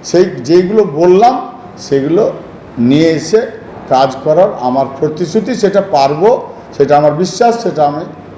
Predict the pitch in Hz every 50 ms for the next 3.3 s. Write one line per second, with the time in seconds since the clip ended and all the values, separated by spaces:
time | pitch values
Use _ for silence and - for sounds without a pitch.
0 | - - - - - - - - 120 127 120 127 139 143 143 131 117 120 107 -
1 | - 110 - 135 156 175 196 220 220 - - - - - - - - - - -
2 | - - - - - - - 196 160 170 165 170 175 180 175 170 160 151 160 190
3 | 196 202 202 208 220 226